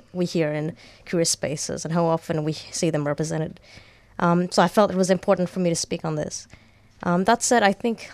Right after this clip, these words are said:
listeners should be aware that I'm not out to my family, although they have suspicions.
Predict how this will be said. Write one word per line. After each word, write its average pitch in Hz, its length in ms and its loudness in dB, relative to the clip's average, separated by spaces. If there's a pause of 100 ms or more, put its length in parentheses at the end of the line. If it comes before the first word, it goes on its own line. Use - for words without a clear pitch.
listeners 214 480 0
should 196 160 -4
be 180 60 4
aware 170 280 4
that - 140 -2
I'm 175 160 2
not 160 160 2
out 156 160 -2
to 180 100 -8
my 156 100 -4
family, 156 540 -2 (220)
although 175 260 4
they 165 120 2
have 160 120 -4
suspicions. 90 760 -8